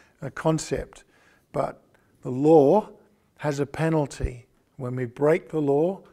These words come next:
there is a penalty. If we get caught speeding, as a small example of that,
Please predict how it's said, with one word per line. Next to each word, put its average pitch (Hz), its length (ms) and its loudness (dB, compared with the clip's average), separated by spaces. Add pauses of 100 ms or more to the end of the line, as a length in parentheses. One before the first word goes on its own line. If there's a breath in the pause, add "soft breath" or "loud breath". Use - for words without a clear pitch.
(160 loud breath)
there 131 180 -4
is 131 120 -6
a 143 60 -10
penalty. 143 680 -8 (320 soft breath)
If - 80 -20
we 135 60 -14
get - 180 -10
caught - 260 -6
speeding, 139 540 -2
as 117 100 -14
a 123 60 -16
small 156 380 -6
example 143 520 -8
of 131 120 -16
that, 185 260 -8